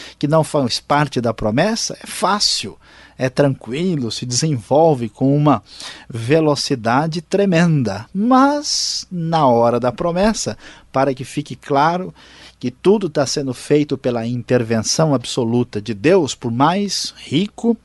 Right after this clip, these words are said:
poderoso e capaz que o patriarca seja, ele não é capaz de garantir a sua história nem a sua descendência. Até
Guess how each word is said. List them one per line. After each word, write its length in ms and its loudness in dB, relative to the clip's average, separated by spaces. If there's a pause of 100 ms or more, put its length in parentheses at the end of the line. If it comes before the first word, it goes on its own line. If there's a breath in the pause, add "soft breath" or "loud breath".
(320 loud breath)
poderoso 640 2
e 40 -4
capaz 520 0
que 100 -6
o 20 -12
patriarca 680 -4
seja, 960 0 (420 loud breath)
ele 380 2
não 260 -2
é 80 2
capaz 480 -2
de 80 -10
garantir 600 0
a 40 -4
sua 200 -6
história 480 0
nem 580 -2
a 120 -6
sua 300 -2
descendência. 680 -2
Até 320 -2